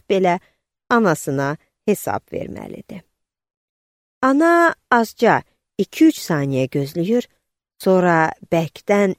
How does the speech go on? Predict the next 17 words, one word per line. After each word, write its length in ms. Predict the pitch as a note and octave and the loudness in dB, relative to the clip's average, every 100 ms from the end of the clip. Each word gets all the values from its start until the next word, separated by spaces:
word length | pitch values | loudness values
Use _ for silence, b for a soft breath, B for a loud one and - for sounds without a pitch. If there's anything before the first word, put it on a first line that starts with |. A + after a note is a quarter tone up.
| - | -8
üçə 320 | G3 - D4+ | -8 0 0
kimi 300 | - C3+ D3 | -2 -10 -10
saymağa 500 | - C3+ B2+ B2+ C#3 - | -10 -10 -10 -12 -16 -16
başlayır. 520 | - - - - _ _ _ _ _ _ _ _ - | -18 -18 -20 -20 _ _ _ _ _ _ _ _ 2
Ana 200 | D4+ G4+ | 4 4
hələ 340 | F4+ E4+ E4 - | 4 4 2 0
iki 320 | D4+ - F4+ | -4 2 2
demişdi 440 | C#4 B3 D4+ - - | 4 4 0 -4 -4
ki, 200 | A3+ G#3+ _ _ _ _ _ | -2 -2 _ _ _ _ _
qız 400 | A3 A3+ A3 - - - | 4 6 6 2 -12 -6
həqiqətlə 840 | F#3 E3+ F3 D3 F#3 E3 E3 D#3 D3+ _ _ - | 0 2 2 0 -2 -2 -4 -4 -6 _ _ 0
heç 260 | G#3 - | 0 0
bir 140 | D#3+ D3 | -2 -2
əlaqəsi 500 | D3 C3+ - C3 - | -6 -10 -10 -12 -8
olmayan 460 | C4 C#4+ B3+ G#3+ F#3 | -6 -6 -4 -4 -4
bir 120 | C#3 | -8
cavab 440 | D3 - C#3+ D3 | -8 -12 -12 -14